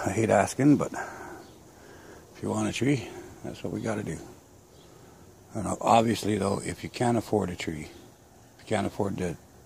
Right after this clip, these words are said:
twenty-five donation, then don't hesitate to ask anyway, because you know damn well I'm gonna give you a tree, right? I'm happy to,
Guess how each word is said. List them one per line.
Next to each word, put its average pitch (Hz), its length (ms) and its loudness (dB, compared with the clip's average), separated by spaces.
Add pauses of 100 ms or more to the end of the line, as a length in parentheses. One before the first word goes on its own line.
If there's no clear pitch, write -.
(140)
twenty-five 98 500 -2
donation, 85 540 -6 (1040)
then 101 280 0 (300)
don't 107 220 0
hesitate 101 380 0
to 95 80 0
ask 90 300 0
anyway, 120 360 2
because 85 320 -6
you 85 60 -6
know 107 140 -4
damn 98 240 2
well 101 120 2
I'm 90 100 -2
gonna 85 140 -2
give 87 160 -2
you 80 80 0
a 78 40 -4
tree, - 240 -6 (1040)
right? 120 180 -2 (3250)
I'm 73 200 -6
happy 107 280 0
to, 90 180 -2